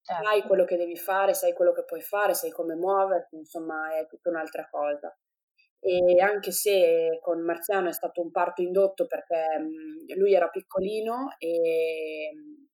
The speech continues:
Speaker 2: dalle ultime analisi che mi avevano fatto avevano paura che la placenta non cambiasse più tanto bene, perché lui era sotto il decimo percentile.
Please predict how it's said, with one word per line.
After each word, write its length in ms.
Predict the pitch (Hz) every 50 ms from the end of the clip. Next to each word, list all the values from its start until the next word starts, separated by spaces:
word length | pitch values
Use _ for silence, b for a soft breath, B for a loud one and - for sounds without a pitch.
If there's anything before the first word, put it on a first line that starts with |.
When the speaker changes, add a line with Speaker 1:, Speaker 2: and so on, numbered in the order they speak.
| _ _ _ _ _ _ _ _ _ _ _ _ _ _ _ _ _ _ - - -
Speaker 2:
dalle 240 | 185 180 170 170 170
ultime 340 | 185 185 185 185 180 175
analisi 400 | 165 170 175 175 175 175 170 170
che 120 | 165 - 160
mi 100 | 160 160
avevano 280 | 156 165 165 170 196
fatto 380 | 202 - - 160 160 160 - -
avevano 360 | 185 180 175 165 165 160 160 160
paura 580 | - 196 196 185 170 160 165 160 160 165 185 B B B B B B B B
che 120 | - - 175
la 100 | 170 165
placenta 560 | 175 190 190 190 - 190 170 165 165 175 180
non 220 | 185 185 180 180 -
cambiasse 520 | 190 170 165 160 165 156 - - - 175
più 160 | - - 165 160
tanto 320 | 165 156 156 156 160 165
bene, 380 | 165 160 151 151 147 151 156 151
perché 260 | - - 165 - 185
lui 160 | 175 170 175
era 140 | 180 180 180
sotto 260 | 180 - 190 190 -
il 80 | 175 165
decimo 380 | - 175 165 - - 175 170 156
percentile. 840 | - 160 160 - - 175 165 156 - - 160 151 151 156 156 156